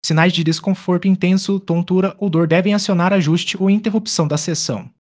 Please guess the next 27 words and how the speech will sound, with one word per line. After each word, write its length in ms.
Duração 440
e 80
frequência 600
de 80
sessões: 440
sequência 520
típica, 520
três 220
sessões 380
semana 380
por 160
várias 360
semanas, 560
com 240
ajuste 400
conforme 440
evolução. 720
Mantenha 320
um 80
cronograma 480
estável 420
para 200
facilitar 500
a 40
avaliação 520
de 80
progresso. 640